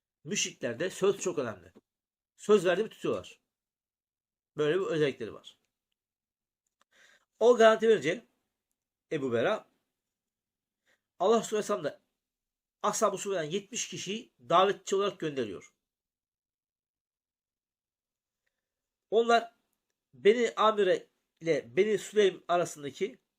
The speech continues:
bir yerde, Bir Maune denen, Maune kurusu denen yerde gel, e, o sırada da Haram İbni Miktan, biraz önce dayım dedi, Resulullah Aleyhisselam'ın mektubunu Amr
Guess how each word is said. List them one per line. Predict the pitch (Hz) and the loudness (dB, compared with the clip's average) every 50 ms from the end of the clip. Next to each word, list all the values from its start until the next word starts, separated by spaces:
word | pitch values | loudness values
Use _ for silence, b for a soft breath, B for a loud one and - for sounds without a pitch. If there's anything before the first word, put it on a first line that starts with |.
| _ _ _ _ - | _ _ _ _ -6
bir | 165 202 | 0 2
yerde, | 202 151 131 131 175 185 - _ _ _ _ - | 2 2 2 2 -2 -4 -6 _ _ _ _ -8
Bir | 151 220 226 | -4 -2 -2
Maune | 220 180 202 196 185 165 147 156 - - _ _ _ | -2 0 0 2 2 2 0 -2 -6 -8 _ _ _
denen, | _ 147 160 160 151 143 143 - _ _ _ _ _ _ _ _ _ | _ -6 -4 -2 -2 -2 -4 -8 _ _ _ _ _ _ _ _ _
Maune | 156 170 190 202 185 170 - | -4 -2 -2 0 -2 -2 -4
kurusu | - 151 139 - - - | -4 -6 -6 -6 -8 -8
denen | 143 139 135 | -8 -6 -2
yerde | 156 185 160 143 156 220 247 - _ _ _ _ _ _ _ _ _ _ _ _ _ _ _ _ _ | 0 0 0 0 -2 -6 -8 -10 _ _ _ _ _ _ _ _ _ _ _ _ _ _ _ _ _
gel, | - 160 175 175 - _ _ _ _ _ _ _ _ _ _ _ _ _ _ _ _ _ _ _ _ _ _ _ _ _ _ 156 | -2 -2 -2 -4 -6 _ _ _ _ _ _ _ _ _ _ _ _ _ _ _ _ _ _ _ _ _ _ _ _ _ _ -12
e, | 139 127 120 117 113 107 - - - _ _ _ _ _ _ _ _ _ _ _ _ _ _ _ _ _ _ _ _ _ _ _ _ _ _ _ _ _ _ _ _ _ _ _ _ _ _ _ _ _ _ _ _ _ _ _ _ _ _ _ _ _ _ - | -8 -6 -6 -4 -6 -6 -8 -12 -18 _ _ _ _ _ _ _ _ _ _ _ _ _ _ _ _ _ _ _ _ _ _ _ _ _ _ _ _ _ _ _ _ _ _ _ _ _ _ _ _ _ _ _ _ _ _ _ _ _ _ _ _ _ _ 0
o | 202 226 | 2 2
sırada | 226 226 208 185 190 | 2 2 0 0 0
da | 220 240 220 - - _ | 0 0 0 -2 -8 _
Haram | - - - - - 226 226 220 208 190 185 - _ _ - | -20 -18 -14 -10 -4 -2 -2 0 0 -2 -4 -6 _ _ -12
İbni | 208 208 165 160 170 | -12 -12 -10 -12 -14
Miktan, | 156 170 220 208 _ - 160 160 185 - - _ _ - | -12 -12 -12 -12 _ -4 -4 -4 -4 -6 -12 _ _ -10
biraz | 139 156 170 160 151 | -4 -2 -2 -2 -2
önce | 151 143 123 | -4 -6 -2
dayım | 139 147 151 151 127 | 0 0 0 0 -2
dedi, | 117 113 147 180 - - _ - 165 | -6 -8 -8 -8 -10 -12 _ -6 -4
Resulullah | 180 175 233 214 | -2 0 0 0
Aleyhisselam'ın | 185 - 180 156 143 139 | 0 0 -2 -4 -2 -2
mektubunu | 165 208 202 - 196 226 233 220 - b b b b b b _ _ _ - | -2 -4 -2 -2 -4 -4 -4 -6 -8 b b b b b b _ _ _ 0
Amr | 185 202 214 208 196 - | 4 4 4 4 4 0